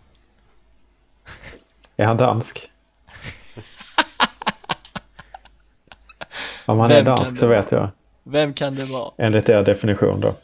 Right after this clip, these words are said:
Speaker 1: Eh, det är väl, eh, Zlatan Ibrahimovic.
Speaker 2: Korrekt, korrekt.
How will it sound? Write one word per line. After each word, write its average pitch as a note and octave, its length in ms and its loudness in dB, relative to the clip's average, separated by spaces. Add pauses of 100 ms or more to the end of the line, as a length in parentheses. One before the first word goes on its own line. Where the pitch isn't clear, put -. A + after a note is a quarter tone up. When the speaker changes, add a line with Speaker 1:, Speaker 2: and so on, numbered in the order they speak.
(540)
Speaker 1:
Eh, G#2 320 4
det G2+ 340 0
är G#2 320 2
väl, G#2 380 2
eh, G#2 200 0
Zlatan G2+ 420 -4
Ibrahimovic. - 680 -8
Speaker 2:
Korrekt, D3 360 -14
korrekt. - 460 -12